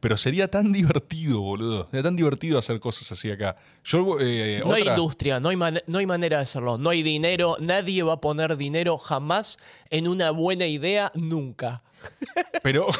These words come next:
Speaker 2: <laughs> Eso es, eso es lo que yo pienso.
Speaker 1: ¿Eso es lo que vos pensás?
Speaker 2: Sí, no, bueno, hay excepciones, por supuesto.
Speaker 1: Pero no hay una oportunidad. Mira,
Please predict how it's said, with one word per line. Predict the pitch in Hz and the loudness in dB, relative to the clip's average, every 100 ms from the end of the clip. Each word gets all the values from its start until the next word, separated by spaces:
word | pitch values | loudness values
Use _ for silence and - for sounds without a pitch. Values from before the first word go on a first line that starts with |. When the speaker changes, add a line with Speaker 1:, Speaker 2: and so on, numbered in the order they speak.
| - | -6
Speaker 2:
<laughs> | 151 - | -16 -4
Eso | 262 254 - | -2 0 2
es, | 233 - - | 2 0 -4
eso | 226 240 | -2 0
es | 220 - - | -2 -2 -8
lo | 175 | -8
que | 156 | -6
yo | 147 160 | -8 -8
pienso. | 143 113 101 - - | -10 -12 -18 -18 -2
Speaker 1:
¿Eso | 170 196 | 2 4
es | |
lo | 143 | 4
que | |
vos | 139 | 4
pensás? | 139 120 156 190 - - - | 2 2 2 0 -10 -20 -20
Speaker 2:
Sí, | - - 330 311 | -8 -2 0 4
no, | 330 277 | 4 6
bueno, | 254 202 160 | 4 4 2
hay | - 180 | 2 2
excepciones, | 160 127 - 202 156 110 | 0 -4 -2 0 0 -4
por | - | -10
supuesto. | - 104 143 - - | -14 -6 -6 -6 0
Speaker 1:
Pero | 151 | 2
no | 196 | 4
hay | 247 | 2
una | 190 | 2
oportunidad. | 139 127 113 123 117 117 131 175 165 | 2 2 0 -2 0 2 2 2 0
Mira, | 143 151 113 | -2 0 0